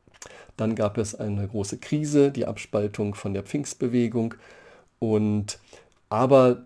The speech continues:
das heißt nicht, dass die Bewegung damit ein Ende hatte. Wie gesagt, bis heute gibt es diesen Gnadauer Verband, der,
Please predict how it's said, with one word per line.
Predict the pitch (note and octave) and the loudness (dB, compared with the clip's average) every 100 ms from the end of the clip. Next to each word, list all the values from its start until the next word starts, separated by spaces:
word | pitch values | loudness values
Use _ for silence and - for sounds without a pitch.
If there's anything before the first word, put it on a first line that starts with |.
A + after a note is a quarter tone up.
| - | -8
das | A2 - | -8 -4
heißt | A#2+ A#2+ - | -4 -4 0
nicht, | B2+ - | -2 0
dass | A#2+ | -4
die | - A2+ | -2 -2
Bewegung | G2+ G#2+ G#2+ G#2+ | 0 0 0 0
damit | G#2+ G2+ F2 | 0 0 -2
ein | F#2 | -6
Ende | - A2+ D#3 D3+ B2+ | 0 2 4 4 4
hatte. | C3 - C3 B2 - - _ _ | 2 2 0 -2 -16 -20 _ _
Wie | - | -4
gesagt, | A2 G#2+ G#2+ - | -2 0 0 0
bis | - A#2+ - | -2 0 2
heute | A#2+ B2 | 2 2
gibt | G#2+ - - | -4 -4 -8
es | - | -8
diesen | G#2+ G#2+ | -6 -4
Gnadauer | G#2 G2+ G#2 G#2 G2+ G2 | -4 -2 0 -2 -4 -4
Verband, | - F#2 G2+ G#2 A2 - _ - - - _ _ | -6 -6 -2 -2 -4 -10 _ -20 -20 -20 _ _
der, | G2+ G2+ G2 G2+ | -2 0 0 -2